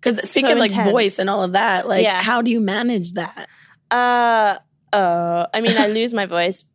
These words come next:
Speaker 2: but it's so cool. It's just so
Speaker 1: Yeah.
Speaker 2: cool. It's so cool to travel so much and also meet so many people.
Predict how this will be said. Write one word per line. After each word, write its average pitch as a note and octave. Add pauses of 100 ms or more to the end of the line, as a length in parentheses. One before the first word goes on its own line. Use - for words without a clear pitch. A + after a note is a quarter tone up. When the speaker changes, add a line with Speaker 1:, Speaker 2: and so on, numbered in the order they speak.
(120)
Speaker 2:
but G#3 (220)
it's -
so A#3+ (640)
cool. A#3
It's A#3+
just D4+
so E4
Speaker 1:
Yeah. B3
Speaker 2:
cool. A3+ (160)
It's C4
so E4+
cool E4+
to C4+
travel A#3
so G3
much E3+ (100)
and G3
also G3
meet F#3+
so F#3
many F3+
people. F#3+